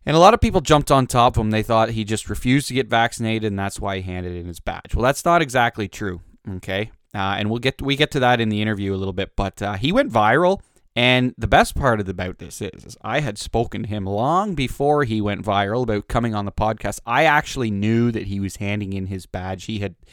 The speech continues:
him and I had discussed it briefly. I knew it was coming. So I had asked him to come on and just talk about, uh, cop stuff, doing cop stuff. Yeah, cop stuff. Uh, before, like, when he had handed in his badge, I had talked to him about coming on so that he could finally, you know,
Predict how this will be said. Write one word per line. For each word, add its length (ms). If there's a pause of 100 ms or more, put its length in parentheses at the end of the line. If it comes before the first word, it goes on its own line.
(180)
him 120
and 80
I 120
had 200
discussed 520
it 160
briefly. 400
I 100
knew 220
it 60
was 120
coming. 380 (560)
So 160
I 100
had 160
asked 300
him 140
to 60
come 160
on 200
and 80
just 200
talk 280
about, 400
uh, 240 (520)
cop 320
stuff, 540
doing 260
cop 320
stuff. 440 (320)
Yeah, 260 (100)
cop 280
stuff. 420 (680)
Uh, 220 (300)
before, 420
like, 240 (1200)
when 240
he 180
had 80
handed 340
in 120
his 100
badge, 280
I 120
had 160
talked 380
to 120
him 320
about 240
coming 280
on 180
so 140
that 140
he 120
could 180
finally, 380
you 80
know, 160